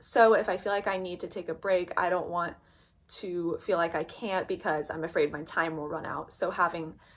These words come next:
the extra time built in helps me feel like I can feel comfortable taking a break. And these breaks are really helpful because I had spine surgery five years ago. And so sitting for extended periods of time is not very comfortable. So that's why I need to be able to take frequent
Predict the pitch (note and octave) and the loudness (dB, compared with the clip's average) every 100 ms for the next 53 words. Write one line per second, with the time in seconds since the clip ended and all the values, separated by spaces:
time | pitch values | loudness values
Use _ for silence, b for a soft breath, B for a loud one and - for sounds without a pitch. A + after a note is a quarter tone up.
0 | b - F#3+ - F#3 F3+ F3+ F3 F3 D#3 | b 0 0 -2 -8 -6 -4 -4 -2 -2
1 | - F3+ D#3+ F#3 F#3 - - F3+ E3 E3+ | -2 -6 -6 -8 -8 -8 -10 -8 -8 -8
2 | b b b - D#3+ D#3 - E3 E3 D#3+ | b b b 0 2 2 0 0 2 0
3 | - E3+ D#3 E3+ F3+ E3 - F3+ - E3 | -4 -6 -6 -6 -6 -6 -6 -8 -10 -8
4 | D#3+ - E3 D#3 D3 D3+ D#3 - - - | -8 -8 -10 -8 -10 -8 -8 -8 -14 -14
5 | - G3 F#3 F#3 F3+ G#3 G3 G#3 D4 - | -4 -2 -2 -2 -2 -2 0 2 2 4
6 | D#4+ A3+ A3 G#3+ - F#3 F#3 F#3 - F3+ | 4 4 4 0 2 0 0 -2 -2 0
7 | F3+ F3+ F#3 G#3+ C#4+ - C4 D4+ D#4+ G#3+ | 0 2 0 0 -2 -2 0 2 2 0
8 | F#3+ G3+ G3+ A3 G#3 A3 A#3 A3+ - F3+ | 0 -2 0 0 2 4 4 2 -6 -4
9 | G3 B B B F#3+ F#3 - F#3+ F#3+ B3 | -6 B B B -2 -2 0 -2 0 0
10 | C4+ C4+ A#3 G#3+ - A#3 A3+ A3 B3 G#3 | 0 0 0 -2 -2 2 4 4 2 0
11 | G#3 G3 F#3+ - F#3+ F#3 F#3 F3+ F#3 F#3 | 0 -4 -6 -6 -4 -2 -2 -4 -2 0
12 | G3 F#3+ G3 G#3+ G3+ F#3+ G#3 E3+ E3 A3+ | 0 0 -4 -4 -6 -6 -6 -4 -6 -6
13 | B B B A3 A3 A3 A3+ G#3 F#3+ F#3 | B B B 0 2 4 4 2 0 -8
14 | - F#3+ F#3 F#3+ F#3 G3 F3 - F#3 - | -4 -2 0 -4 -6 -8 -10 -8 -10 -8